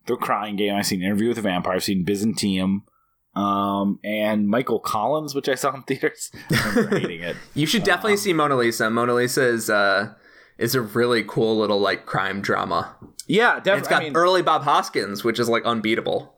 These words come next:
Speaker 1: Yeah, I will. I've, I've heard that. Didn't, didn't he get nominated, Bob Hoskins, for Mona
Speaker 2: I think
Speaker 1: Lisa,
Speaker 2: he
Speaker 1: or
Speaker 2: might have
Speaker 1: win?
Speaker 2: gotten a
Speaker 1: I think he
Speaker 2: bafta
Speaker 1: won.
Speaker 2: nomination or a win, or a win for that. It was either that or, like, Long Good Friday.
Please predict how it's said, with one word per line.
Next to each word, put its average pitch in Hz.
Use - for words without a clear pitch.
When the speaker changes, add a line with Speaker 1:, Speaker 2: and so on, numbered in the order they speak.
Speaker 1:
Yeah, 156
I 156
will. 139
I've, 160
I've 170
heard 214
that. 135
Didn't, 277
didn't 285
he 285
get 208
nominated, 202
Bob 170
Hoskins, 165
for 170
Mona 170
Speaker 2:
I 170
think 165
Speaker 1:
Lisa, -
Speaker 2:
he 349
Speaker 1:
or -
Speaker 2:
might 180
have 185
Speaker 1:
win? 139
Speaker 2:
gotten 139
a 120
Speaker 1:
I -
think 160
he 131
Speaker 2:
bafta 113
Speaker 1:
won. 143
Speaker 2:
nomination 131
or 117
a 107
win, 104
or 117
a 107
win 110
for 127
that. 127
It 113
was 139
either 220
that 135
or, 131
like, 113
Long 110
Good 101
Friday. 101